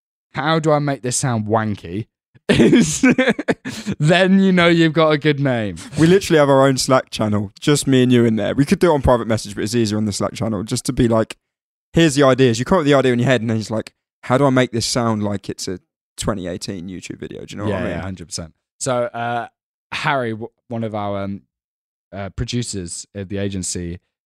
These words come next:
Speaker 1: he's got a rule for any time he's doing a title for a YouTube video: is, "Does it make me feel sick? If no,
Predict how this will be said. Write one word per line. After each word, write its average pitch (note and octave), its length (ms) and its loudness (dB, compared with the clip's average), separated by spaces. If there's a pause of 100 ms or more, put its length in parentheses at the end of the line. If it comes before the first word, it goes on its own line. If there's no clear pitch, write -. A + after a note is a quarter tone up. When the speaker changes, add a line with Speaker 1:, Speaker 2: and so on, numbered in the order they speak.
Speaker 1:
he's A#2 200 -2
got G#2+ 300 0
a F#2+ 440 -6 (120)
rule G2 540 -2
for - 180 -14
any G2 180 -8
time G2 280 -8
he's F#2 140 -6
doing F#2 500 -6 (120)
a F2+ 120 -12
title G#2+ 440 -4
for G2 140 -6
a F#2+ 40 -4
YouTube A2 360 -2
video: B2 420 2 (340)
is, F#2+ 280 -4 (260)
"Does C#3+ 240 2
it D3 140 0
make C3 220 -2
me A2 100 -4
feel G#2 240 -2
sick? - 560 -2 (560)
If D3 260 2
no, C3 540 4